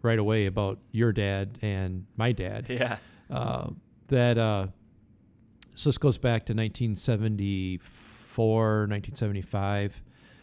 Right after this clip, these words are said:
Speaker 1: and, uh, our, our, our families were members of the same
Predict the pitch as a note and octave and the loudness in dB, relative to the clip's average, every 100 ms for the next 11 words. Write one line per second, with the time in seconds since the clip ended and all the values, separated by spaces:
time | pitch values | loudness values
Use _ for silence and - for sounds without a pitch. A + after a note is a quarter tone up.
0 | - - - G#2 G2+ F#2+ F#2 F2+ - _ | -20 -16 -8 -4 -2 -2 -4 -10 -16 _
1 | _ - - - - - E3 - - - | _ -20 -20 -12 -10 -10 -12 -16 -20 -4
2 | A#2 C#3 B2+ C3 B2 A#2 A#2+ A#2 B2 A2+ | -2 0 4 6 4 2 -2 -2 0 0
3 | A2 G#2+ G#2 - - - A2+ A2+ G#2 G#2 | 0 0 -2 -6 -16 -6 2 4 4 2
4 | G#2+ G#2 G2+ F#2+ - A2+ G2+ G2 F#2 | 2 2 0 -4 -4 -2 0 -2 -4